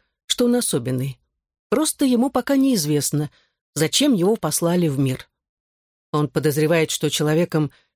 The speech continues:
почитаемым всеми при жизни, Артуром или Александром, стать ему не удастся. Его оценят и признают только после смерти. Он ждет зова. Когда его призовут, он будет готов.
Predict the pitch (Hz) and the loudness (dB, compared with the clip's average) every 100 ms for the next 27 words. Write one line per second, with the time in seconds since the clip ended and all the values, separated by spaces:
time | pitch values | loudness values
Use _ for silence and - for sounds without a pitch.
0 | _ 165 170 175 170 160 160 151 - 170 | _ -4 -2 0 2 2 0 0 0 0
1 | 160 156 151 151 214 214 151 135 - _ | 0 0 -2 0 0 0 0 -2 -8 _
2 | _ _ - 156 165 170 170 165 - - | _ _ 0 2 2 0 0 -2 -6 -4
3 | 139 131 135 - 165 175 156 160 151 _ | -2 -2 -4 -2 0 2 0 -2 -4 _
4 | _ - - 175 180 180 190 214 165 139 | _ -6 -2 0 2 2 2 0 -2 -4
5 | - 147 143 _ _ _ _ _ _ 151 | -6 -8 -14 _ _ _ _ _ _ -2
6 | 143 139 - 226 226 226 190 160 147 160 | 0 0 0 2 0 -2 -2 -2 0 0
7 | 190 185 _ 196 220 208 196 190 - _ | 0 -2 _ -2 -2 0 -2 -2 -6 _
8 | _ _ 156 - 156 - 135 131 - 143 | _ _ -2 -2 -4 -2 -4 -4 -8 -10
9 | - _ _ _ _ _ _ _ _ _ | -14 _ _ _ _ _ _ _ _ _
10 | _ _ 175 190 165 180 185 147 131 180 | _ _ 0 2 0 0 -2 -2 0 0
11 | 143 131 - _ _ _ _ _ _ _ | 0 -4 -12 _ _ _ _ _ _ _
12 | - 131 165 160 160 165 156 147 160 175 | -8 -2 0 2 2 0 0 0 0 0
13 | 202 - 165 175 147 160 170 - - 135 | -2 -2 0 2 0 0 -2 -4 -6 -4
14 | 170 165 127 - | -2 -2 -4 -8